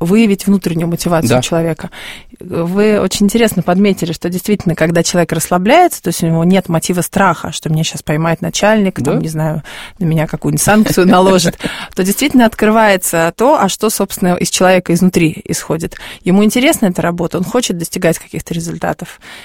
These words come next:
Speaker 1: Это действительно своего рода лакмусовая бумажка. А расскажите, пожалуйста, у вас очень много благотворительных проектов, а Многих из них вы сейчас упомянули, о чем-то мы поговорили подробнее, но вот,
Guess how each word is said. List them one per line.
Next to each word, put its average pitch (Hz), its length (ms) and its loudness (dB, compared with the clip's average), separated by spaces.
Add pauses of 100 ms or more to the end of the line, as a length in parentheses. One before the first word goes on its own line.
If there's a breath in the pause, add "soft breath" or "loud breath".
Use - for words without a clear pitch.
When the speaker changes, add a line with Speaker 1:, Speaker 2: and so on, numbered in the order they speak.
(120)
Speaker 1:
Это 196 140 -12
действительно 202 460 0
своего 185 340 2
рода 180 240 0
лакмусовая 175 500 -2
бумажка. 175 460 -2 (680 loud breath)
А 175 260 0
расскажите, 214 480 0
пожалуйста, 196 440 2
у 175 40 2
вас - 180 2
очень 226 220 2
много 214 240 4
благотворительных 185 720 -2
проектов, 233 420 0
а 170 60 0
Многих 180 360 0
из 165 100 -2
них 170 200 0
вы 175 60 -4
сейчас - 340 -2
упомянули, 220 520 2
о 165 120 2
чем-то 170 320 -4
мы 156 80 -4
поговорили 160 460 0
подробнее, 190 580 2
но 180 120 2
вот, 196 200 0